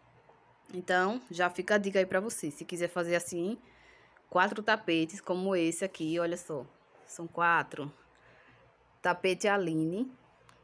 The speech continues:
É, eu vou medir e vou pesar e deixar passando aí, tá bom?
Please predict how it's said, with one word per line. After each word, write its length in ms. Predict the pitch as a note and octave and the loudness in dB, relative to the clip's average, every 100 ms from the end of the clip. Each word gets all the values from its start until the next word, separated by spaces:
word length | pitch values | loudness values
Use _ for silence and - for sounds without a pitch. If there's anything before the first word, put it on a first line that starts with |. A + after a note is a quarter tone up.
| _ _ _ _ _ _ _ _ _ | _ _ _ _ _ _ _ _ _
É, 720 | E3 E3 E3+ E3+ E3 D#3 C#3+ C#3+ - - _ - _ _ _ _ | -2 4 6 8 6 6 2 -2 -14 -20 _ -20 _ _ _ _
eu 120 | D#3+ D#3+ | -12 -4
vou 200 | F3+ F#3+ | 0 0
medir 600 | A3+ G#3 F#3 G3 A3 C4+ - | -2 -4 -4 -4 -4 -8 -14
e 80 | - | -12
vou 160 | E3 G3 | -4 -2
pesar 380 | G3 A3 G#3+ F#3 | 2 2 4 2
e 20 | |
deixar 240 | F#3+ G3+ | 2 0
passando 400 | F#3+ G3 G3 F#3+ | 0 0 0 -2
aí, 240 | A3 G#3 C#3 | -2 -4 -4
tá 140 | D3+ | -4
bom? 280 | D#3 D#3 | -4 -4